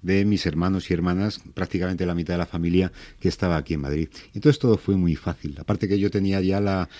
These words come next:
la noción, la referencia de haber venido a una ciudad, una ciudad que me parecía muy hostil cuando yo era pequeño, claro, comparado con Palencia, imagínate, aquello era un pueblo y esto era una, una gran urbe. Pero, pero fue un aterrizaje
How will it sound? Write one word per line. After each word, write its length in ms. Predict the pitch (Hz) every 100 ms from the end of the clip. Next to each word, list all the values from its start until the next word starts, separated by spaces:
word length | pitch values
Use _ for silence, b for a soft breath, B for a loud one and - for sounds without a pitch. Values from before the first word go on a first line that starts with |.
| B
la 160 | - 90
noción, 380 | 82 76 104 104
la 80 | 87
referencia 520 | 78 90 98 85 92
de 60 |
haber 220 | 87 90 87
venido 260 | 90 92
a 20 |
una 160 | 92 90
ciudad, 320 | - 95 104 - B B B
una 140 | 110
ciudad 180 | 120 120
que 80 | 104
me 80 | 95
parecía 320 | 87 82 101
muy 160 | 98 92
hostil 420 | 80 - 104 123
cuando 220 | - 85
yo 100 | 85
era 140 | 87
pequeño, 440 | 82 76 90 104 120
claro, 240 | 85 80
comparado 280 | 76 71 76
con 140 | 78 78
Palencia, 320 | 73 78 95
imagínate, 560 | 87 80 71 - 101
aquello 300 | 69 - 71
era 100 | 76
un 80 | 71
pueblo 220 | 67 82 90 104
y 120 | 87
esto 200 | 73 -
era 160 | 80 76
una, 340 | 78 78 76 - B B B
una 200 | 95 87
gran 220 | 85 85
urbe. 300 | 98 98 82 B B B B -
Pero, 680 | 107 104 107 104 104 104 92
pero 180 | 101 92
fue 160 | - 113
un 60 |
aterrizaje 1000 | 110 92 87 - 92 - 98 95 92 92